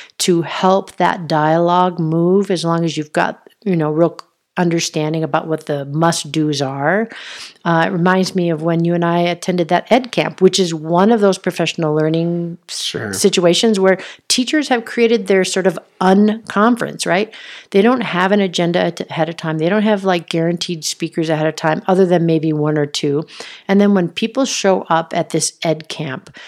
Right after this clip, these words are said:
Speaker 1: they say, "Here's what I wanna learn about." They sort of, like, stick all these sticky notes up on the board, and then they figure out where the patterns are, and then they figure out who the experts are that are there,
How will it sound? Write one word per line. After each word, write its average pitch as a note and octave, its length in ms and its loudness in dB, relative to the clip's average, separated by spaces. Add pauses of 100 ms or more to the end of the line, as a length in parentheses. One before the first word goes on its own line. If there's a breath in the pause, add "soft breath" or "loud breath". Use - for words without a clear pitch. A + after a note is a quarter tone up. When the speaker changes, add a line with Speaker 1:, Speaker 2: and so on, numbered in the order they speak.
(200 loud breath)
Speaker 1:
they F#3 440 4
say, F3+ 300 0
"Here's C4+ 280 -4
what A3 120 2
I F#3+ 60 4
wanna E3 320 -2
learn F#3+ 220 4
about." D#3 400 0
They F3 100 -2
sort G#3 200 -2
of, G#3 60 4
like, F#3+ 200 0
stick - 420 -2
all A3 140 6
these G#3 200 0
sticky G#3 320 0
notes D#3+ 280 -2
up F3 120 0
on F#3 100 2
the F3 60 2
board, D3+ 440 2
and F3 120 0
then G#3+ 140 4
they C4+ 100 4
figure A3+ 260 0
out G#3+ 100 0
where G3 80 4
the F3+ 120 2
patterns G#3+ 720 0
are, C#3+ 360 -2
and F#3+ 120 2
then A#3 120 2
they C#4+ 100 0
figure G#3+ 260 0
out G3 120 -2
who G#3 120 2
the F#3 200 -4
experts F#3+ 500 -2
are D3+ 220 2
that D3 160 0
are C#3 120 0
there, C3+ 380 -4